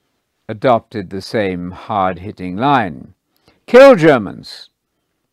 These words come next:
Kill them, not for the sake of killing, but for the sake of saving the world.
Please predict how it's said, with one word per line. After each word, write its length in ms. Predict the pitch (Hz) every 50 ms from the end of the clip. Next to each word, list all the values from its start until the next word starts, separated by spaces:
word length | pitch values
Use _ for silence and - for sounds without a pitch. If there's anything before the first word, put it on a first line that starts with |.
| _ _ _ _ _
Kill 260 | - 233 269 269 226
them, 260 | 156 123 95 78 80
not 220 | 101 151 208 214
for 80 | - 208
the 120 | 175 165
sake 280 | 143 - 185 175 156 -
of 140 | 95 - _
killing, 540 | - 240 262 262 202 147 127 131 156 156 - _ _ _ _ _ _ _ _ _ _ _ _ _
but 160 | - 123 117
for 120 | - - 120
the 100 | 107 107
sake 300 | - - 147 139 131 -
of 120 | 117 -
saving 480 | - - - 143 135 127 98 104 101 95
the 80 | 92
world. 600 | 87 92 104 107 101 90 78 67 58 - - _